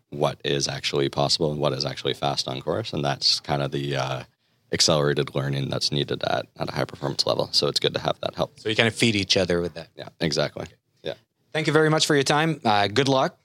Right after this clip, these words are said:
Speaker 2: And, uh, this is going to be, uh, broadcasted after the race, but I hope, uh, we have some good news, uh, <laughs> to, to talk about. Uh, yeah, that's it. Exactly. Thank you, Peter.
Speaker 1: Thank you. Appreciate it.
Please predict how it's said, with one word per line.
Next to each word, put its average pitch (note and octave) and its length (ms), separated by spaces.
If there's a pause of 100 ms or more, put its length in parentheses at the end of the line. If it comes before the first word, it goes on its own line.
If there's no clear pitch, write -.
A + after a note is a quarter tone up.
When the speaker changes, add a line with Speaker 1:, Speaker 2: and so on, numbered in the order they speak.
Speaker 2:
And, G#2+ 200
uh, G#2 540
this A#2 180
is A#2+ 80
going A2 200
to A2+ 80
be, G#2+ 300
uh, G2 260
broadcasted G#2 560
after G#2+ 280
the G#2 120
race, G#2 260
but G2+ 160
I F#2 140
hope, G2+ 260
uh, F#2 180
we G2 100
have G2 140
some F#2+ 180
good G2 140
news, G#2 320
uh, G2 240
<laughs> - 20
to, - 240 (260)
to - 80
talk - 320
about. C3 440
Uh, C3 100
yeah, C3 280
that's C3 260
it. C3 160
Exactly. A#2 380
Thank - 380
you, A#2 40
Peter. G2+ 240 (220)
Speaker 1:
Thank D2 160
you. C#2+ 60
Appreciate D2 420
it. - 80